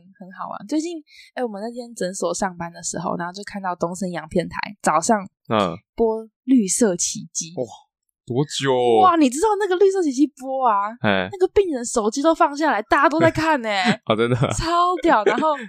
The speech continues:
Speaker 1: 《绿色奇迹》播完了以后，他播《攻其不备》，哦，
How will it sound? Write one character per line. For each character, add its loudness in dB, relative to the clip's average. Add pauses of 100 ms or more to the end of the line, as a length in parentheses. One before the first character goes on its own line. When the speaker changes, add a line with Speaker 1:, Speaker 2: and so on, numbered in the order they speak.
(120)
Speaker 1:
《绿 0
色 4
奇 -4
迹》 -2
播 0
完 2
了 -4
以 -8
后， -6 (140)
他 -12
播 -16 (100)
《攻 0
其 -8
不 -12
备》， -2 (120)
哦， 4